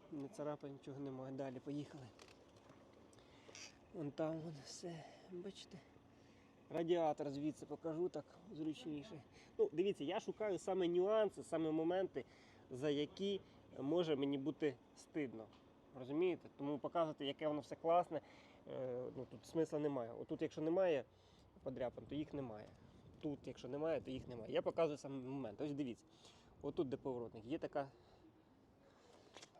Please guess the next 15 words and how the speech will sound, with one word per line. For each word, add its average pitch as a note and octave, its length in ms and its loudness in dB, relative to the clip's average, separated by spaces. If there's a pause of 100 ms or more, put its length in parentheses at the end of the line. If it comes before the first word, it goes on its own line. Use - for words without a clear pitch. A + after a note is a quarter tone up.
(200)
не A#2+ 100 -10
знаю, A#2+ 320 -6
це A#2+ 160 -12
по C#3+ 100 -6
пластику D#3+ 520 -2
тріщина C4 560 -10
чи C3 100 -14 (100)
по, A#2+ 140 -8 (160)
по B2 80 -12
фарбі. C#3+ 420 -2 (100)
В - 60 -10
общем, - 260 -8
є F3+ 140 4
отака C#3 340 0 (420)
штука. - 320 -10